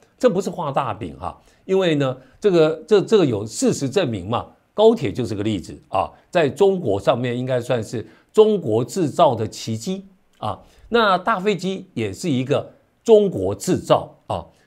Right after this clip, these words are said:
中国制造这个东西啊，当然前一阵子曾经因为中国制造二零二五啊，这个遭到美国啊这方面的一些打压啊，什么这个啊，但是呢，中国制造这个东西啊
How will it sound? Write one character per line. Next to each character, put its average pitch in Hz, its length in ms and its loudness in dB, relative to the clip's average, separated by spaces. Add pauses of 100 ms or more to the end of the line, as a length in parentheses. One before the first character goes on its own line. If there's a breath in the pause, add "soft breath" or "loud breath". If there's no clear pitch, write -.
(120)
中 302 200 6
国 165 160 2
制 196 200 -4
造 175 220 2
这 123 100 -4
个 139 80 -2
东 123 200 -4
西 120 180 -8
啊， 107 140 -4
当 165 120 2
然 139 300 -2 (240 loud breath)
前 135 220 -4
一 151 80 -2
阵 160 180 0
子 110 180 -6
曾 127 220 -8
经 151 140 -4
因 151 180 -4
为 135 160 -2
中 175 240 -4
国 113 160 -2
制 147 160 -4
造 139 160 2
二 143 140 2
零 120 140 0
二 160 200 2
五 95 220 -4
啊， 92 160 2 (320 loud breath)
这 151 80 0
个 123 240 2
遭 160 160 0
到 151 160 0
美 107 280 -4
国 104 220 -6
啊 120 200 2
这 156 160 -2
方 147 180 -2
面 139 220 -2
的 120 140 0
一 143 120 -4
些 127 340 -2 (300 loud breath)
打 113 280 0
压 147 180 2
啊， 143 360 4
什 139 140 -4
么 110 180 -4
这 127 120 -2
个 110 120 -2
啊， 107 300 0 (220 loud breath)
但 185 200 4
是 190 200 0
呢， 139 160 2
中 226 240 4
国 139 160 2
制 165 240 -6
造 151 180 2
这 120 100 -4
个 143 80 -2
东 131 200 -4
西 127 240 -4
啊 - 100 -2